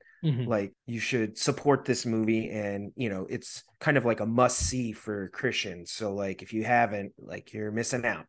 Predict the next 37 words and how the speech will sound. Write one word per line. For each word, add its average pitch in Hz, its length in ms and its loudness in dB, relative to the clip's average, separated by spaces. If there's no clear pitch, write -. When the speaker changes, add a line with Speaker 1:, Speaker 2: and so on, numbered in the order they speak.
Speaker 2:
Like 139 160 0
I 160 40 6
said, 123 380 -4
I, - 60 0
I 202 40 2
don't 262 120 2
think 262 140 0
they 240 80 4
were 190 100 10
getting 156 260 4
to 135 100 0
levels 120 340 4
of, 107 100 -2
like, 98 220 -4
shaming 135 420 2
people, 98 300 -6
but 101 100 -8
it 110 80 -4
just 190 180 -2
felt 143 260 6
like 123 180 4
there 120 100 0
was 107 140 0
a 98 40 -8
little 220 360 6
bit 208 140 10
of 156 80 8
Speaker 1:
<laughs> 165 80 10
Speaker 2:
extra - 320 0
pressure 156 760 4
on 123 260 -2
you 110 200 0
to 107 100 -2
be 117 160 -2
like, 107 260 0
"You 120 180 0
should, 170 380 4